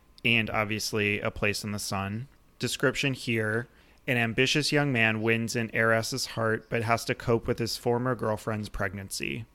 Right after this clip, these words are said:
It stars Montgomery Clift, Elizabeth Taylor, and Shelley Winters. It won six Oscars, including director, screenplay,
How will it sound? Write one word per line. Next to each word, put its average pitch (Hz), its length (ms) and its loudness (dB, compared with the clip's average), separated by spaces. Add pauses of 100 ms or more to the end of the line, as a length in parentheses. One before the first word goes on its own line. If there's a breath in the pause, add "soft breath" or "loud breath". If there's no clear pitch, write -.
(480 soft breath)
It 127 160 -4
stars 110 400 2
Montgomery 127 580 0
Clift, - 680 -2 (160)
Elizabeth 120 460 0
Taylor, 107 560 0 (240)
and 110 160 -6
Shelley 117 320 2
Winters. 117 800 -4 (540 loud breath)
It 123 60 -2
won 117 260 -2
six 143 420 0
Oscars, 110 500 0
including 104 600 -4 (220)
director, 123 680 0
screenplay, 117 920 0